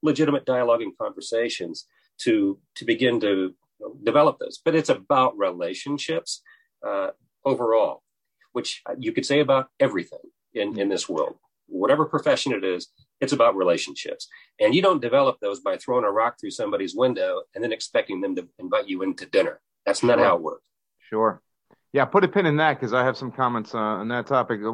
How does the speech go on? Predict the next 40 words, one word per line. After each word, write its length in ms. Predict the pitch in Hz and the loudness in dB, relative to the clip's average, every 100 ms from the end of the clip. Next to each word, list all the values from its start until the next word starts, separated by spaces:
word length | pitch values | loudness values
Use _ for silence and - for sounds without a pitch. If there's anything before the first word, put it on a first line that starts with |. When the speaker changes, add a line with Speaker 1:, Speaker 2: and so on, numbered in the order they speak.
| 123 123 - - - | -4 -6 -6 -16 -6
Speaker 2:
in 100 | 131 | 0
a 80 | 117 | 2
later 360 | 120 208 214 | 6 8 8
section. 480 | 175 202 175 - 107 - - _ | 6 2 0 -2 -10 -12 -20 _
But 280 | 156 147 - - | 2 2 0 -6
now 680 | 151 175 226 214 196 190 185 | 0 4 6 6 8 6 6
it 140 | 156 165 | 2 -2
is 220 | 135 - | -2 -8
time 540 | - 180 175 165 160 | -2 2 4 2 -2
for 540 | 139 - 143 131 117 - | -6 -6 0 2 2 0
rapid 560 | 117 120 139 175 175 - | -4 2 2 2 0 -6
fire, 540 | - 147 139 139 135 | -4 2 4 4 4
and 120 | 110 | 0
I 40 | 107 | -4
think 220 | 170 156 | -10 -6
everyone 340 | 151 139 139 135 | -4 -2 0 0
understands 480 | 127 - 139 135 | -2 -4 -4 -2
how 80 | 135 | -2
this 220 | 123 120 | -2 -4
goes. 360 | - 135 127 117 - - - - - | -2 0 0 -2 -12 -20 -20 -20 -8
Commissioner, 380 | 131 147 156 | -6 -4 -6
just 180 | 139 131 | -8 -4
give 160 | 143 135 | -2 -2
us 140 | 139 | -4
the 100 | - 110 | -8 -6
first 260 | 135 135 | -6 -4
thing 120 | 143 | -6
that 120 | 127 - | -8 -6
comes 220 | 120 - | -8 -6
to 80 | 135 | -4
mind. 320 | 120 104 92 - _ | -2 -2 -6 -18 _
Idaho 360 | 165 214 220 208 | 4 6 8 6
is 100 | 180 | 6
called 240 | - 190 151 | 4 2 2
the 80 | |
gem 260 | 131 165 151 | -2 -2 -4
state. 320 | - 127 101 - | -6 -6 -6 -6
Any 180 | 151 151 | -2 0
idea 220 | 147 143 | 2 2
why? 260 | 120 90 | 2 0